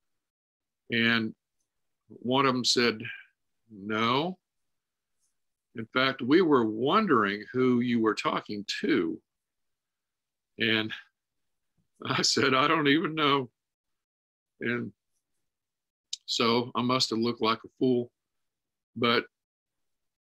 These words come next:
um, I never went to that church. Um, I'm a little bit afraid of churches. I'm a little bit afraid of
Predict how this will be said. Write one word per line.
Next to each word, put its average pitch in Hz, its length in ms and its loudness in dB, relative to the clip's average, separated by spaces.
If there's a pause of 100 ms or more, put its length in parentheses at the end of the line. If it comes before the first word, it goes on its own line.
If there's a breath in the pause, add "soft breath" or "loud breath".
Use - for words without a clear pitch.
(1120)
um, 123 480 0 (2500)
I 123 80 0
never 160 360 4
went 160 280 4
to 135 120 4
that 127 220 2
church. - 460 0 (3000)
Um, 117 380 -2 (560)
I'm 117 140 -2
a - 20 -4
little 147 280 4
bit 147 180 4
afraid 131 400 4
of 135 100 -2
churches. 156 640 0 (640)
I'm 110 140 -4
a 113 40 -2
little 123 220 2
bit 123 240 2
afraid 120 500 2
of 107 200 0